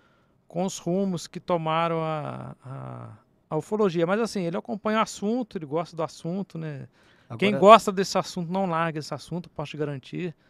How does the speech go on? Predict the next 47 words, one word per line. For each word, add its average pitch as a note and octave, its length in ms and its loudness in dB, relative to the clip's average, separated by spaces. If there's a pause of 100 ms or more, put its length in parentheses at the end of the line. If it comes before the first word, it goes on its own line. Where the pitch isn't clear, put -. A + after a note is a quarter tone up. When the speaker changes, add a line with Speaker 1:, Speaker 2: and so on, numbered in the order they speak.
(420)
Speaker 1:
Quem D#3 220 -6
é D#3 60 -6
como D#3 320 -10
eu, D#3+ 260 -4
Marcão, C#3+ 580 -6
tantos D3+ 440 -8
outros D#3 240 -6
que E3 100 -6
é - 20 -4
desde D3+ 300 -6
criança, D3 460 -6
adolescente, D3 580 -8
a D3 40 -2
gente, D3+ 360 -8 (840)
você D#3+ 440 -6
vai D#3+ 440 0
com - 160 -12
essa E3 220 -8
cachaça D#3+ 560 -6
até E3+ 140 -8
o E3+ 80 -4
fim E3 160 -10
da F3+ 120 -4
vida, C3 240 -8
você B2 280 -12
não D#3 140 -8
larga C#3+ 280 -6
a - 20 -4
ufologia. C#3+ 520 -4 (260)
Speaker 2:
Uhum. A#2+ 160 -8 (220)
Speaker 1:
O, D4 120 -8
e, A3 240 2
não A3 180 2
existe G#3 580 0
ex-ufólogo, F#3 840 0
coloque D#3 320 -4
isso E3+ 160 -8
na D#3+ 60 -8
sua E3 160 -8
cabeça. C#3 300 -6
O - 20 -16
sujeito E3 260 -4
fala, F3 220 0
"Não F3 160 -6
vejo G3 300 0
mais G3 240 -4
nada, G#3 280 -2